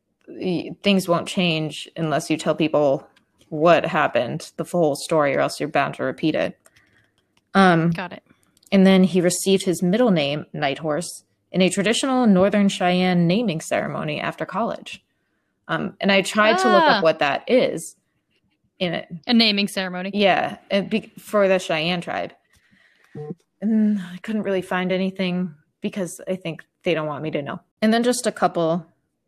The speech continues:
Speaker 1: facts about the Cheyenne people. Their current, do you know where their current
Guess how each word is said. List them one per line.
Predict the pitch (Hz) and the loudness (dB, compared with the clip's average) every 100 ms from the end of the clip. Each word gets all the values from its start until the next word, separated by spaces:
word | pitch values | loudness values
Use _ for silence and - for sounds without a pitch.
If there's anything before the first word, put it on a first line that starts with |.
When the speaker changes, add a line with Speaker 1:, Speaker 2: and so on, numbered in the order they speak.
| _ _ | _ _
Speaker 1:
facts | - 165 170 | -2 -2 -2
about | 156 156 | -4 -4
the | 170 | -4
Cheyenne | - 165 185 196 214 | -10 -8 -2 -2 -2
people. | 143 - 143 170 _ _ _ _ _ - _ - | -6 -4 -4 -4 _ _ _ _ _ -20 _ 0
Their | 196 180 | 2 2
current, | 180 - 202 180 | -2 -2 -2 0
do | 185 | -2
you | |
know | 180 | 0
where | 170 | 0
their | 170 170 | 0 0
current | - 156 156 | -2 -4 -4